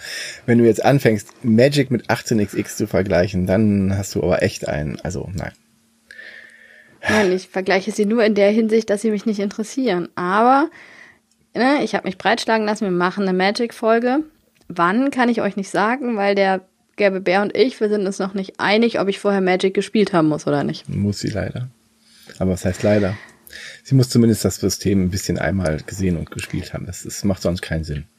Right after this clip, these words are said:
Speaker 2: Ich denk halt immer noch, dass es reicht, wenn wir einen Gast haben. Und wir haben ja einen ganz tollen Gast, der kommen möchte. Der Matthias Natsch hat sich angekündigt. Und, äh,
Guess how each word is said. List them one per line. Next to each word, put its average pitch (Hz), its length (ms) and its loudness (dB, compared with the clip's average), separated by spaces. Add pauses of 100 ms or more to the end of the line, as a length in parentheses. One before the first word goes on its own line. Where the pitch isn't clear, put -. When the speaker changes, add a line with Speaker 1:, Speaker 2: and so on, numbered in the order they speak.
(640)
Speaker 2:
Ich 202 180 0
denk 240 200 2
halt 214 160 4
immer 208 180 2
noch, 196 120 2
dass 190 160 2
es 180 260 -4
reicht, 185 380 0
wenn 180 200 0
wir 175 100 0
einen 170 120 0
Gast 226 400 -2
haben. 202 320 -2
Und 196 180 -4
wir 180 120 -4
haben 190 180 0
ja 185 120 0
einen 185 540 -4
ganz 175 280 -4
tollen 240 400 2
Gast, 226 300 0
der 196 100 0
kommen 196 380 -2
möchte. 185 320 -2
Der 185 60 -2
Matthias 175 440 -4
Natsch 254 300 0
hat 214 140 0
sich 196 220 -8
angekündigt. 190 760 -2
Und, 175 280 -2
äh, 170 280 -4